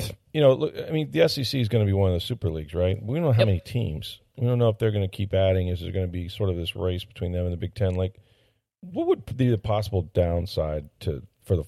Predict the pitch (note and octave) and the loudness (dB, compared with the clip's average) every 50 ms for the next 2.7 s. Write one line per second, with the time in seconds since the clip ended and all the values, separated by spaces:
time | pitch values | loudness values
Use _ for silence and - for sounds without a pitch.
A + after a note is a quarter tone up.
0 | - - - E2 D#2+ - D2 D#2 - - - A2+ G#2 - F#2 F2 - - E2 E2+ | -6 -6 -4 -4 -2 -4 -6 -8 -10 -12 -16 -12 -8 -6 -6 -4 -4 -2 -2 -2
1 | - - E2+ E2+ - - F#2+ F#2 F2 D#2+ D#2 D#2+ - - C#2+ C#2+ D2 - - D2 | -2 -2 -4 -6 -6 -6 -6 -4 -4 -2 -2 -4 -4 -4 -6 -6 -6 -8 -8 -8
2 | D#2 D2 C#2 - - C2 - - - C#2+ C2+ B1+ - | -8 -8 -8 -8 -10 -12 -10 -10 -10 -10 -10 -10 -12